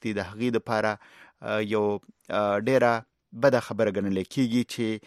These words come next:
هیواد د قرضو د بوج د لاندې، آه، پروت دی او هغه خلکو ته قرضې معاف کولی کیږي چا چې د حکومت نه قرضې اخیستې وي. ریپورټ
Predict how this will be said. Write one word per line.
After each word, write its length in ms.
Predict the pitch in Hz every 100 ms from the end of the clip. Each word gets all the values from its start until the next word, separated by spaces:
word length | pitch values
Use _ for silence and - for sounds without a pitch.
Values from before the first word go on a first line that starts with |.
| - _ 127
هیواد 320 | 127 127 113
د 60 |
قرضو 420 | 110 117 107 110 107
د 100 | 101
بوج 240 | 101 104 95
د 40 |
لاندې، 420 | 104 101 101 92 95 _ _ -
آه، 480 | 101 92 92 87 69
پروت 240 | - 131 131
دی 140 | 139 127 -
او 240 | 123 123 - _ _ _ -
هغه 200 | 117 104
خلکو 340 | - 147 -
ته 100 | 120
قرضې 300 | - 98 104
معاف 220 | 98 95 - _ _ -
کولی 280 | 101 95 92
کیږي 280 | - 123 127 117
چا 140 | 101
چې 120 | 92 101
د 80 | 92
حکومت 440 | 95 95 107 120 -
نه 80 | 92 -
قرضې 240 | 87 85 - -
اخیستې 300 | 98 - 101
وي. 80 | 92 - - - -
ریپورټ 280 | 139 180